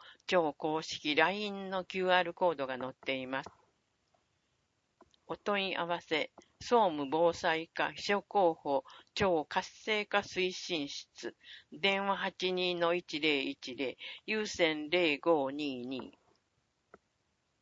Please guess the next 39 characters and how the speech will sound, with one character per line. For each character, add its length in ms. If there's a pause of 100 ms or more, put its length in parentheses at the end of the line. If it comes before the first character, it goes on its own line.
声 300
の 180
広 260
報、 200
矢 160
影。 420 (920)
音 220
声 300
役 320
は、 180 (120)
矢 140
影 280
朗 200
読 340
ボ 120
ラ 140
ン 120
テ 160
ィ 100
ア、 100 (560)
ひ 120
な 120
も 160
と 160
た 160
か 220
子、 160 (100)
藤 400
井 40
よ 120
し 140
子 160
で 160
し 140
た。 220 (360)
広 240
報 160
矢 160
影、 360